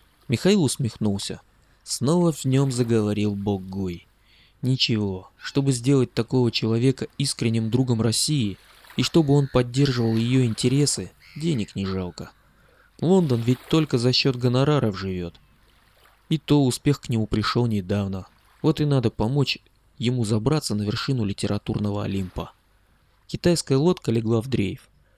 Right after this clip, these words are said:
а касатка уменьшила ход до самого малого, подходя всё ближе и ближе. Когда расстояние сократилось до пары десятков метров, субмарина остановилась, и китайцы подошли к борту.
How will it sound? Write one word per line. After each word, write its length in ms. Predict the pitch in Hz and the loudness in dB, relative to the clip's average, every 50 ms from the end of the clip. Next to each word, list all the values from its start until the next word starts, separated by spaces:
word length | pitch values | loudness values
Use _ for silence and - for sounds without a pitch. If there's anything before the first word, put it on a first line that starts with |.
| _ _ | _ _
а 60 | - | -10
касатка 480 | - - - - - 156 165 - - - | -6 -4 -4 -2 -2 -2 -2 -2 -2 -2
уменьшила 540 | 117 113 117 113 107 110 - 101 98 101 - | 0 0 0 0 -2 -2 -4 -6 -6 -6 -6
ход 260 | - - 160 147 131 | -4 -4 -4 -2 -2
до 140 | 110 117 101 | -4 -4 -2
самого 420 | - - 113 113 117 113 110 110 | -2 -2 0 0 0 0 0 0
малого, 520 | 110 107 107 101 98 95 92 90 85 82 - _ _ _ _ _ _ - | 0 0 0 -2 -2 -4 -6 -8 -10 -14 -16 _ _ _ _ _ _ -6
подходя 400 | 107 - - - 95 101 208 - | -6 -4 -4 -6 -2 -2 -2 -2
всё 160 | - - - | -2 -4 -6
ближе 460 | 95 101 104 135 165 160 147 147 147 - - - | -4 -2 0 0 2 2 0 -2 -4 -6 -4 -4
и 60 | 131 | -2
ближе. 460 | 117 107 107 104 101 98 95 98 - - - _ _ _ _ _ _ _ _ _ _ - | 0 2 2 2 0 0 -4 -6 -8 -10 -12 _ _ _ _ _ _ _ _ _ _ -4
Когда 280 | - 110 139 160 175 | -4 -2 2 2 2
расстояние 500 | 151 - - - 117 113 120 113 107 107 | 2 2 0 0 0 2 2 2 0 0
сократилось 600 | - - - - 120 113 - - 139 127 110 92 | -2 -4 -2 -2 -2 -2 0 0 0 0 0 0
до 120 | 95 107 101 | 0 -2 -2
пары 240 | - 113 113 104 | 0 0 0 0
десятков 560 | 101 101 107 - - 117 104 - - 101 - - | -2 -2 -4 -2 -2 -4 -4 -4 -8 -12 -6 -2
метров, 440 | 120 139 156 - - 117 - - _ _ _ _ _ _ | 0 0 0 0 -2 -6 -6 -8 _ _ _ _ _ _
субмарина 580 | - - - 107 104 107 107 131 170 175 156 123 | -10 -8 -6 -2 0 2 4 4 4 4 4 2
остановилась, 720 | 107 - - 117 107 107 107 113 117 110 98 82 - - - _ | 0 0 -2 -2 0 0 2 0 0 0 -2 -4 -8 -10 -10 _
и 60 | - - | -10 -6
китайцы 460 | - 190 - - 127 151 - - - | -6 -2 0 0 0 0 0 -4 -6
подошли 440 | - - 110 107 101 - - 101 107 | -4 -4 -2 -2 -4 -4 -4 -4 -4
к 80 | - | -4
борту. 440 | 113 101 95 90 - - - - | -4 -4 -4 -4 -4 -8 -12 -14